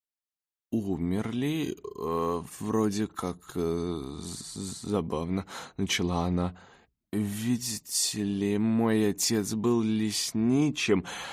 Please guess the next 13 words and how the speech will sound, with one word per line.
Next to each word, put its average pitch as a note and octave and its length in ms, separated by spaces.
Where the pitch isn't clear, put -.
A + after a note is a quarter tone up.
много C3+ 300
ходил A#2 280
по A#2 120
лесам, A#2 880
смотрел, B2 500
не A#2 220
начался A2 540
ли G#2+ 120
где G#2+ 160
пожар G#2 720
и - 20
всякое G#2+ 340
такое. A#2+ 220